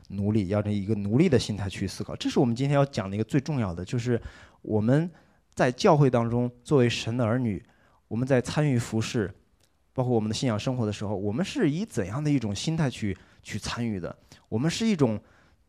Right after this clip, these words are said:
作为一个奴仆，这样一个，以一个奴仆的眼光和心态去看我们所在的位置，还是真正的是以当家做主的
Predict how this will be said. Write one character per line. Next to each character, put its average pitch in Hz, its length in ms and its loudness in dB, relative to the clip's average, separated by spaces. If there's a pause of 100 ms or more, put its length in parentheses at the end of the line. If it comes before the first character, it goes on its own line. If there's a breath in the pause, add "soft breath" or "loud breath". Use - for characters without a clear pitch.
(220)
作 202 100 0
为 165 80 6
一 185 60 2
个 185 120 2
奴 151 320 2
仆， 127 260 0
这 135 140 -6
样 156 100 0
一 160 100 0
个， 156 120 2
以 117 160 0
一 143 60 0
个 165 100 4
奴 151 220 0
仆 185 140 0
的 131 80 2
眼 107 280 0
光 117 160 2
和 110 120 -4
心 127 200 -2
态 123 260 -2 (180 soft breath)
去 - 240 0
看 135 220 -4
我 117 60 0
们 110 220 -2 (160 soft breath)
所 - 160 -6
在 120 160 -2
的 113 100 2
位 123 180 6
置， 98 220 -6 (220 soft breath)
还 - 200 -2
是 160 240 4
真 180 220 0
正 170 140 4
的 110 140 4
是 123 180 -2
以 104 180 -2 (260 soft breath)
当 190 200 4
家 190 180 2
做 185 200 6
主 104 180 -2
的 101 240 0